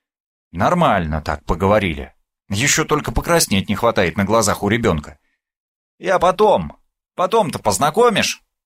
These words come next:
Только чтобы никому более про то не сказать». «Целый патрон дашь», деловито объявил бесёнок. «Нет, брат, вот патрона я тебе точно не дам.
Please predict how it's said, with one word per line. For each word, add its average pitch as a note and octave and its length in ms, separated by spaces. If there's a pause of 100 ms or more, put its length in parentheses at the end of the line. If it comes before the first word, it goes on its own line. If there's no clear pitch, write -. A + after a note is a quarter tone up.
(220)
Только E3 420
чтобы F3 420
никому G3 420
более A2 300
про A#2+ 160
то C3+ 120
не G2+ 120
сказать». B2 540 (840)
«Целый G3 380
патрон F#3+ 500
дашь», A2 420 (160)
деловито B2 560
объявил G#2 400
бесёнок. F#2 600 (840)
«Нет, D3 320
брат, G#2 340
вот D3 200
патрона A3 420
я D3 180
тебе F#3 220
точно F3 480
не G2+ 160
дам. F2+ 380